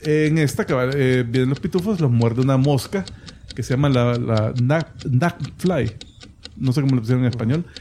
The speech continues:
pero lo, cuando los mordía se hacían color morado, oscuro,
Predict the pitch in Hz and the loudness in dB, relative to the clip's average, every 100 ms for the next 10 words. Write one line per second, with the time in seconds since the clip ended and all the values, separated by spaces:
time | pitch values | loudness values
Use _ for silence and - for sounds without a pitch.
0 | - - 170 180 190 143 156 147 139 139 | -20 -6 0 2 0 0 2 2 2 2
1 | 120 165 202 196 - 120 139 131 139 - | 0 0 2 0 0 0 2 2 0 -4
2 | - 117 117 147 185 135 180 185 - 131 | -6 -2 2 2 2 2 0 -4 -4 -4
3 | 180 | -6